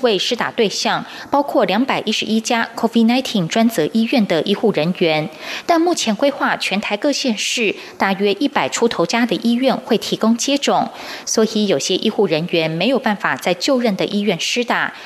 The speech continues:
要到附近医院，但各县市一定都会有。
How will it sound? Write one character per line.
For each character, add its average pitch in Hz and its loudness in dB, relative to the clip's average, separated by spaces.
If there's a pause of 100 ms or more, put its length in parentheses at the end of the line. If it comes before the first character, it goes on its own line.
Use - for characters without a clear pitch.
(120)
要 185 4
到 165 2
附 190 -4
近 - 0
医 226 2
院， 208 0 (200)
但 233 4
各 269 0
县 262 0
市 240 -2
一 180 -2
定 262 2
都 180 2
会 196 2
有。 147 2